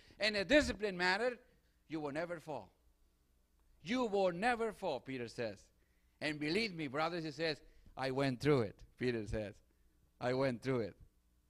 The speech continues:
I went through it." Now let's look about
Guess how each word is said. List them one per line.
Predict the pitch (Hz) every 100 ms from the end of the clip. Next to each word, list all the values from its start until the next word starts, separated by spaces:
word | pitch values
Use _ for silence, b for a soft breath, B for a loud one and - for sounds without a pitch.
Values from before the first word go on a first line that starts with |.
| _ _ _ _ _ _ 104
I | 110
went | 120 120 101
through | 127 110
it." | 95 - - _ _ _ _ _ _ _ _ _ _ _
Now | 117 131 135
let's | 147 165 147
look | 165 160 139
about | 123 127 123 113